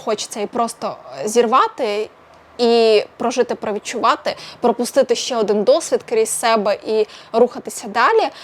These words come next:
Е, спробую її прочитати швидко, не знаю, чи вдасться, подивимося, але поки що це дуже близько із того, що вже я на перших сторінках побачила.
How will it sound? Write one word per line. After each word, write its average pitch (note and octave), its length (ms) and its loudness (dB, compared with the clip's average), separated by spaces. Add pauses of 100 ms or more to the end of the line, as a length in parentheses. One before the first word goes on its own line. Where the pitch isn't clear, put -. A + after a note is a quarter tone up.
(360)
Е, G#3 580 -2 (200)
спробую G#3+ 640 2
її G#3 300 -2
прочитати G#3 600 -8
швидко, C#4+ 480 -2
не A3 120 0
знаю, A#3 280 -2
чи - 180 -10
вдасться, A#3 420 -4
подивимося, C#4+ 800 -2
але G#3+ 500 -4 (560)
поки A#3+ 340 -2
що A#3 380 -8 (1500)
це - 140 -2
дуже G3 240 2
близько C4+ 520 -2 (220)
із A#3+ 140 -12
того, A3+ 280 -4
що G3 300 -6
вже F#3+ 360 -6
я G3 180 -4
на G3+ 100 -6
перших G#3+ 320 -8
сторінках - 480 -10
побачила. - 640 -12